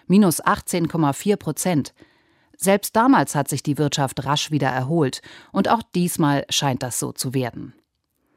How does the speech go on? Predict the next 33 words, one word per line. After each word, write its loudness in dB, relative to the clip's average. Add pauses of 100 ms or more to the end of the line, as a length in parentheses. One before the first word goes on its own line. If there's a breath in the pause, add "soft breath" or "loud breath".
(640 soft breath)
Die 2
Allgemeine 4
Zeitung 0
aus -2
Mainz 0
beobachtet, -2
dass -4
auch -2
andere 0
Wirtschaftsnationen 0
besser 0
als -2
erwartet -2
durch -4
die -4
Krise -2
kommen. -6 (800 loud breath)
Die -4
U 4
S 0
A 0
zum 0
Beispiel -6 (100)
oder 2
China. -2 (640 soft breath)
Solche 2
Entwicklungen 2
bergen 2
allerdings -2
auch -4
eine 0
große -4
Gefahr, 0